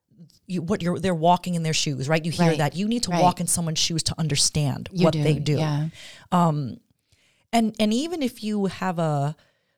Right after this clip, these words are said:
Speaker 1: you're a graphic designer and then, like, we're a screen printer or somebody else is a, a, an accountant or a
Speaker 2: Mm-hmm.
Speaker 1: bookkeeper,
Speaker 2: Right.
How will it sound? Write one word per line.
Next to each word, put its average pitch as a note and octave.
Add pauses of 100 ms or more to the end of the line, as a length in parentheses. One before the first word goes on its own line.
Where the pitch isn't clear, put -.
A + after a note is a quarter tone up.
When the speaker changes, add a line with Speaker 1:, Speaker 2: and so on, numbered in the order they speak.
(120)
Speaker 1:
you're F3+
a D3
graphic F#3
designer D#3+
and D#3
then, D3
like, D3
we're F3+
a D#3+
screen F3
printer C#3+
or D3+
somebody D#3+
else E3+
is C#3+
a, C3+ (440)
a, D#2 (160)
an C#3+
accountant E3+ (120)
or D3
a C#3
Speaker 2:
Mm-hmm. F#3
Speaker 1:
bookkeeper, F#3
Speaker 2:
Right. D#3+